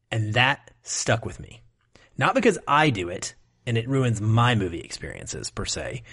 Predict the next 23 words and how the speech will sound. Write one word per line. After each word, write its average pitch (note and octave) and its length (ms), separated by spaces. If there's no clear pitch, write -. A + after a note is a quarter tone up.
because D3 200
I D#3+ 60
actually D3 460
feel C3+ 240
like A#2+ 160
I'm A#2+ 120
probably A2+ 320
pretty G2+ 220
good F2 220
at - 100
this B2 340
and G#2 100
I G2 80
don't G2+ 320
let D3 200
it F3+ 160
get E3+ 300
out E3 140
of D#3+ 80
control. E3 560
But D3+ 340
Facebook - 380
groups, - 420